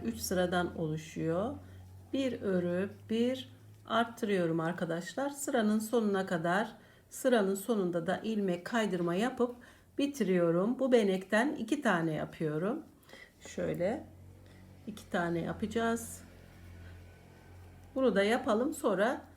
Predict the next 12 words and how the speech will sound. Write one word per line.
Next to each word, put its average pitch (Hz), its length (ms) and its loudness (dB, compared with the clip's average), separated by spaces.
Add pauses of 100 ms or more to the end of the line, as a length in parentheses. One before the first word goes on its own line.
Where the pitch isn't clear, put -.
(180)
kafaya 190 540 2
başlayalım. 151 600 -4
Sonunu 233 420 -6
da 196 100 0
göstereyim 190 580 0
arkadaşlar. 175 680 -4
Şöyle 170 280 -4
ilmek 185 380 -2
kaydırmayı 170 580 -2
bilmeyen 175 400 -2
arkadaşlarımız 165 920 -4
için 262 400 -6